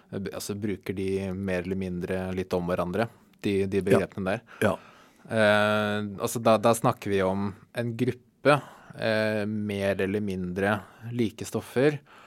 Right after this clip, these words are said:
Speaker 1: eh,
Speaker 2: Ja.
Speaker 1: som har til felles det at de gir en, eh, en ganske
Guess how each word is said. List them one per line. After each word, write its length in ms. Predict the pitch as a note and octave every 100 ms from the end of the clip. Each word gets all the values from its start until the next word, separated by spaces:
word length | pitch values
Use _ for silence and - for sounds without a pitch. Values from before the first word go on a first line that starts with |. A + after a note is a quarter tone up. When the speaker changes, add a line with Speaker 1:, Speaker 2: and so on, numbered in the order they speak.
| - -
Speaker 1:
eh, 540 | - G2+ G2+ G#2 G#2 G#2
Speaker 2:
Ja. 60 |
Speaker 1:
som 300 | G2+ - A#2+
har 240 | G#2 G#2 F#2+
til 160 | -
felles 500 | A2 - F#2 F#2+ F#2 -
det 180 | F#2+
at 160 | F2 -
de 100 | A2
gir 560 | G2 F#2+ F#2 F#2+ G2 F#2+ - _ _ - _ _ -
en, 360 | G2+ F#2 F#2+
eh, 160 | G2 F#2+
en 160 | G#2+ A2
ganske 460 | A2 G2+ E2+ -